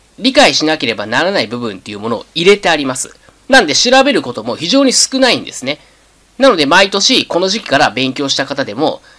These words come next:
七割ぐらいの合格率は出してます。今からであればまだ間に合います。無駄な勉強は今日で終わりにして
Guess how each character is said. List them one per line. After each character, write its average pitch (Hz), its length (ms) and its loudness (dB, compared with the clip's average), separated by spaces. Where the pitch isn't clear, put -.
七 190 240 2
割 254 200 4
ぐ 269 80 2
ら 233 100 6
い 143 40 2
の 117 100 -2
合 117 180 -2
格 113 180 -8
率 - 160 -10
は - 80 -2
出 110 160 -4
し - 120 -4
て - 80 -8
ま - 100 -14
す。 - 180 -12
今 156 200 2
か 147 80 0
ら 131 80 2
で 120 80 0
あ 123 60 2
れ 123 80 0
ば 117 80 0
ま 110 120 -2
だ 110 80 -6
間 107 180 0
に 135 120 2
合 131 60 4
い 120 40 0
ま 117 80 0
す。 - 180 -8
無 131 100 0
駄 151 120 4
な 165 100 2
勉 135 240 0
強 131 160 2
は 113 160 0
今 139 100 0
日 110 60 0
で 98 60 -12
終 - 120 -8
わ 131 120 4
り 135 100 -2
に 135 100 0
し - 100 -2
て - 260 0